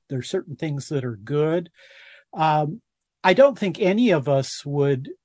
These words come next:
expect us to be tolerant of things that are false or, or things that are evil. Um, and yet, because we disagree on certain things doesn't mean that I'm unloving. I believe all people are made in the image of God.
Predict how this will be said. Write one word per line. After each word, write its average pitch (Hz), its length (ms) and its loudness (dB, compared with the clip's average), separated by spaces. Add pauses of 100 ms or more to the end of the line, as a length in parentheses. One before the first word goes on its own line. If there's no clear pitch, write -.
(260)
expect - 600 -2
us 160 200 0
to 143 120 -8
be 135 260 -4
tolerant 165 880 2
of 135 360 -4 (340)
things 175 400 0
that 151 160 0
are 131 80 -2
false 147 580 -4
or, 135 300 -6
or 131 160 -2
things 151 480 -4
that 139 180 0
are 127 220 -2
evil. 175 480 -2 (600)
Um, 147 500 2 (160)
and 165 180 2
yet, 240 280 4
because 208 500 0
we 160 180 0
disagree 190 760 2
on 139 180 0
certain 151 380 -6
things 143 420 -4
doesn't 202 340 0
mean 156 280 -2
that 143 160 0
I'm 131 420 0 (160)
unloving. 143 720 2
I 160 140 2
believe 143 400 0
all 135 180 4
people 160 400 -2
are 135 120 0
made 131 260 -2
in 123 120 -2
the 127 120 -4
image 131 260 -4
of 127 140 -6
God. 143 400 0